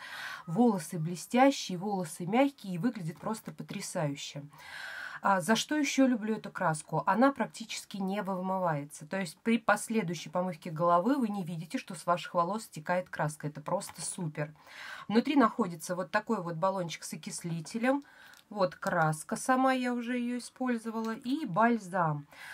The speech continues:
Бальзам здесь тоже потрясающий. После него необыкновенно мягкие волосы. Э, как бы лёгкий такой эффект ламинирования. Они не пушатся.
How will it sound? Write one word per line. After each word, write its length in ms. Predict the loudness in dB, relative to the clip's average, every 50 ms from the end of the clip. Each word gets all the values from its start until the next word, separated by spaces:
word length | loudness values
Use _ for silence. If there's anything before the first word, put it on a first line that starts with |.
| -14 -8 2
Бальзам 500 | 4 4 4 4 4 6 6 6 6 6
здесь 260 | 2 0 -2 -4 -2
тоже 300 | _ 0 0 2 0 -2
потрясающий. 920 | -4 -4 -6 -6 -2 -4 -2 -2 -2 0 0 2 2 0 -2 -4 -6 -8
После 320 | -6 -6 -8 -2 0 0 0
него 180 | 2 2 0
необыкновенно 840 | 0 2 0 -2 -2 -2 -6 -2 -2 -2 0 2 2 4 4 2 2
мягкие 640 | 0 -2 -4 -6 -8 _ -14 -10 -8 -8 -8 -8 -8
волосы. 840 | -8 -8 -4 -4 -2 -2 0 -2 -2 -4 -6 -10 -8 -6 -6 -6 -8 -10 -14 -12 -12 -10 -10 -12 -12 -6 _
Э, 300 | 2 4 4 4 2 2
как 180 | 0 -2 0 2
бы 120 | 0 0
лёгкий 440 | 0 2 2 4 4 2 2 -4 -2
такой 280 | -2 -2 -2 -2 -8 -8
эффект 340 | -2 -2 -2 -2 -2 -6
ламинирования. 1040 | -4 -2 -2 -2 0 0 0 -2 -2 -2 -2 -2 -2 -2 -2 -4 -2 -2 -4 -4 0
Они 260 | 0 0 2 2 -2
не 140 | -4 -4 -8
пушатся. 720 | -10 -12 -12 -12 -8 0 2 2 2 2 0 -4 -6 -6